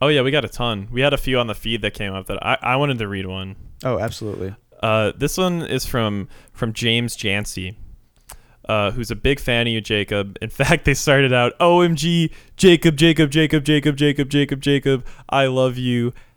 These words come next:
Speaker 1: hashtag Twitter fandom." Uh, I don't know what that means exactly. Maybe you know what that is, Jacob. And then she says, "Please, Jacob,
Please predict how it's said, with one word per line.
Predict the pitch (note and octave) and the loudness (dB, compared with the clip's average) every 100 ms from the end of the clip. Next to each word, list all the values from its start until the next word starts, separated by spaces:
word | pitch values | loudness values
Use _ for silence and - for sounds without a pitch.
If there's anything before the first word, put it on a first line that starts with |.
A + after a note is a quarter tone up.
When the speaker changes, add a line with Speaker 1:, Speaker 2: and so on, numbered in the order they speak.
| _ | _
Speaker 1:
hashtag | - C3 B2+ - C3 A#2 A2+ - - - | 0 2 2 0 0 2 0 -4 -20 -12
Twitter | - C3 B2+ B2+ | -2 2 4 2
fandom." | - A#2 A2+ A2 G#2 G#2 A2+ - - _ - | 0 -2 -2 -4 -4 -4 -8 -16 -20 _ -2
Uh, | A2+ G#2+ G#2 - | 0 2 2 0
I | |
don't | B2+ | 0
know | C3 B2 A#2 | 0 0 -2
what | B2 A#2+ | -4 -2
that | A#2+ A2+ | 0 0
means | A#2 A#2 A2+ | -2 -4 -4
exactly. | A2 A2 G#2+ A2+ A2 | -4 0 0 -2 -2
Maybe | A2 A2 | -2 -2
you | A2 | -2
know | G#2+ | -2
what | G#2+ | -2
that | G#2 G#2 | -2 -2
is, | G#2 | -2
Jacob. | - G#2 G#2+ G#2 - _ - | -2 -2 -2 -6 -12 _ -12
And | A2+ B2 | -4 2
then | C#3 C3+ C3+ - - | 2 2 -2 -10 -14
she | - C3 | -4 -4
says, | - B2+ A#2 A2+ - - _ - - - | 2 4 4 2 -4 -16 _ -20 -20 -6
"Please, | - C3 C#3+ D#3 D#3+ D#3 C#3 | -2 0 0 2 2 0 0
Jacob, | C3+ B2+ - A#2+ A2 A#2 | 2 2 4 2 0 -4